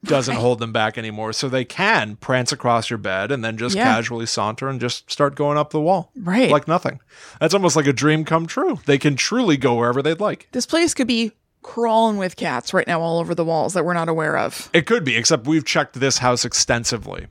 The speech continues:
Speaker 1: and I
Speaker 2: Mm-hmm.
Speaker 1: think that this is a safe haven.
Speaker 2: Were you, I can't remember, did the people who live here before you live here the whole time before you moved in, or were there previous owners?
Speaker 1: The, uh, previous owners. This house is, uh, actually, as of this year, it is now gonna be one hundred and one years old.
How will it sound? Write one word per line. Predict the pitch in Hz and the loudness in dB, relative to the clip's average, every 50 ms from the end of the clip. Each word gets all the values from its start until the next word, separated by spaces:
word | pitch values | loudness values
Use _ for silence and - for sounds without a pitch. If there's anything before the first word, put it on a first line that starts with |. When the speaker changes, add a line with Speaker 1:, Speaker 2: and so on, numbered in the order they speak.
| - - | -6 -2
Speaker 1:
and | 214 233 110 - | 2 2 2 2
I | 113 110 107 107 | 2 2 2 0
Speaker 2:
Mm-hmm. | 107 | 0
Speaker 1:
think | - 113 107 | -2 -4 -2
that | 113 113 104 | -2 -2 0
this | 110 110 - | 0 -2 -2
is | 120 107 | -4 -4
a | 101 92 | -4 -2
safe | - - 104 92 92 - | 0 0 0 0 -2 -4
haven. | 92 92 - - - - - _ _ _ _ _ _ _ _ _ _ _ _ _ - - _ - | -6 -6 -6 -10 -14 -20 -20 _ _ _ _ _ _ _ _ _ _ _ _ _ -20 -16 _ 0
Speaker 2:
Were | 226 233 | 2 2
you, | 240 220 262 285 | 4 4 4 4
I | - - 247 | 4 2 2
can't | - 302 311 247 | 2 2 2 4
remember, | 262 233 214 | 4 2 2
did | 190 220 180 | 0 -2 -4
the | 214 226 254 | -4 -4 -4
people | - - 254 269 - 285 262 | -4 -4 -4 -2 0 0 0
who | 226 247 | 0 2
live | 226 233 226 - | 2 2 2 2
here | 247 226 | 0 0
before | 208 208 - - 220 214 | 0 0 0 2 2 2
you | 214 214 214 214 | 4 4 2 2
live | 202 190 190 196 202 190 - | 2 0 0 2 0 0 0
here | - 226 208 | 2 2 4
the | 190 196 | 4 4
whole | 180 190 185 | 2 2 0
time | 180 - 185 180 180 180 196 202 226 - _ _ _ _ - | 0 -2 -2 -2 0 0 0 -2 -4 -4 _ _ _ _ -14
before | - 233 - 226 226 | -12 -6 0 0 2
you | 226 233 | 2 4
moved | 233 233 233 226 220 | 4 4 2 2 2
in, | 240 226 214 | 0 2 2
or | 196 | 2
were | 185 180 196 | 2 2 2
there | 190 185 | 0 0
previous | 180 - - 196 175 180 175 - - | -2 -2 -2 -2 -2 -2 -4 -4 -6
owners? | 165 160 151 - 73 76 - - - - - | -6 -6 -6 -6 -6 -6 -6 -6 -8 -4 2
Speaker 1:
The, | 123 170 208 - - - 131 - | 4 4 4 2 0 -6 -8 -6
uh, | |
previous | 127 - 170 175 185 185 190 190 - 170 | -4 0 0 2 2 2 2 2 2 4
owners. | 147 139 139 143 156 147 | 2 4 4 2 2 2
This | - 160 151 - | 2 2 2 4
house | 165 165 160 151 160 | 4 4 4 2 2
is, | 156 147 131 120 135 - | 2 2 2 0 -2 -2
uh, | 117 123 120 117 113 110 107 - _ _ _ _ - | -2 -2 0 0 0 -2 -4 -8 _ _ _ _ -2
actually, | 123 151 - - 247 202 147 | 0 0 0 2 2 4 4
as | 131 135 131 | 4 4 2
of | 131 117 | 2 2
this | 123 196 208 - | 2 2 2 2
year, | 196 139 | 2 2
it | 139 135 | 2 2
is | 123 113 | 0 0
now | 131 123 120 | 0 0 0
gonna | 117 127 123 | 0 -2 -2
be | 117 120 123 | 0 0 0
one | 120 110 120 127 127 | 0 2 0 0 0
hundred | 117 - 147 139 139 120 131 127 123 | 0 -2 -2 -2 0 0 0 0 0
and | 117 113 110 104 104 | 0 -2 -2 -6 -4
one | 104 110 147 202 208 147 | -2 -2 -2 -2 0 -2
years | 120 104 107 104 95 - | 0 0 0 -2 -2 -4
old. | - | -6